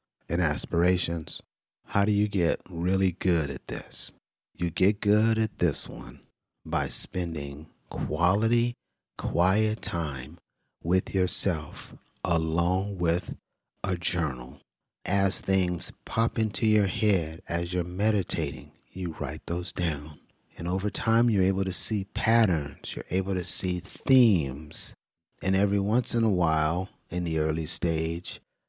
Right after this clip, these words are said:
some profound thought is gonna drop into your heart. You write all of these things down. You start to understand what's really on your mind. You start to understand what makes you tick.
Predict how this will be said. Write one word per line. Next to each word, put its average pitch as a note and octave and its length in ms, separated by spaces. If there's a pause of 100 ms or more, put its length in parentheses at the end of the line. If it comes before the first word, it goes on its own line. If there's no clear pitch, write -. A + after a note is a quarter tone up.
(140)
some G2 300
profound G#2+ 720
thought G2 340
is D2+ 100
gonna E2+ 240
drop D#2+ 540
into E2+ 280
your E2 240
heart. F2 500 (400)
You F2 140
write D#2+ 380
all A2+ 280
of G#2+ 100
these G#2+ 260
things G#2 340
down. F2 460 (420)
You F2+ 180
start B2+ 520
to A2+ 220
understand G2 800
what's F2 280
really F#2+ 340
on F2+ 220
your F#2 120
mind. E2 640
You F2+ 180
start - 580
to A2+ 240
understand F#2 840
what F2+ 260
makes F#2+ 340
you G#2+ 100
tick. - 600